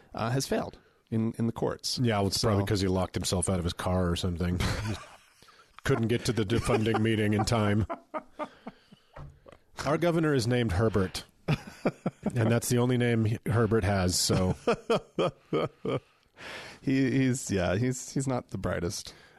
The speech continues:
Speaker 2: Yeah, his
Speaker 1: Bulb in the
Speaker 2: security
Speaker 1: box.
Speaker 2: guides him away from revolving doors 'cause they know he just gets stuck.
Speaker 1: <laughs>
Speaker 2: Just be a Jerry Lewis act. Poor dumb thing.
Speaker 1: Uh.
Speaker 2: Well, go, go Planned Parenthood.
Speaker 1: Yeah,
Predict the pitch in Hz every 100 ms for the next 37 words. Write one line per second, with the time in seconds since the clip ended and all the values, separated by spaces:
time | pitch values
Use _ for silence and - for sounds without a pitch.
0 | - 107 92 85 117 127 113 104 104 107
1 | 107 151 139 123 110 113 117 113 120 107
2 | 107 104 110 104 104 104 101 98 98 98
3 | 92 104 95 95 95 92 90 - 104 -
4 | - 104 101 - - - - - - -
5 | - - _ _ _ - 131 - 107 104
6 | 98 110 107 104 104 104 101 104 98 -
7 | - - _ 440 427 - - - - _
8 | - _ - 120 120 120 104 95 107 104
9 | 92 80 80 - - - - - - 247
10 | 254 240 226 220 214 196 185 175 143 156
11 | 196 151 190 - 185 160 147 135 113 98
12 | 87 - 127 135 131